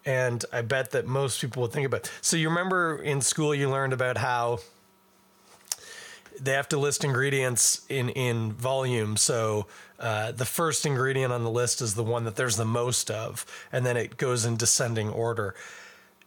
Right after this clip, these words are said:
N-, now, that, that only tells you a bit, right? 'Cause they're not telling you how much of each thing is in there, because that, of course, is, is trade secret, right? Proprietary. But it does give you a picture, at least. What's interesting in, in these ingredients is it says ingredients,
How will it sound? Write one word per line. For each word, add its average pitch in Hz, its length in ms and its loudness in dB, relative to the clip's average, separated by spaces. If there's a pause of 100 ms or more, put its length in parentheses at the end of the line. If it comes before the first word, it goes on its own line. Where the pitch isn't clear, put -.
(280)
N-, 160 180 -8
now, 151 320 2
that, 139 400 -2
that 165 140 2
only 185 180 2
tells 160 240 2
you 117 140 2
a 101 40 -2
bit, 101 400 -2
right? 120 220 -2
'Cause 127 140 0
they're 147 100 2
not 160 160 0
telling 143 200 0
you 120 80 0
how 123 280 0
much 120 400 0
of 107 160 -2
each 104 220 0
thing 107 160 0
is 104 120 2
in 151 140 2
there, 123 100 2
because 120 280 -2
that, 127 160 0
of 104 100 -8
course, 123 240 0
is, 98 200 -2
is 101 440 0
trade 113 240 -2
secret, 113 400 -4
right? 110 160 -6
Proprietary. 113 680 -4 (720)
But 147 220 0
it 131 60 -4
does 170 220 2
give 175 160 0
you 160 100 2
a 127 60 -2
picture, 147 460 0
at 107 140 -4
least. 117 400 -2 (1600)
What's 170 200 0
interesting 208 600 2
in, 156 300 0
in 147 280 0
these 143 220 2
ingredients 131 580 0
is 123 100 2
it 123 100 0
says 139 280 0
ingredients, 139 1080 0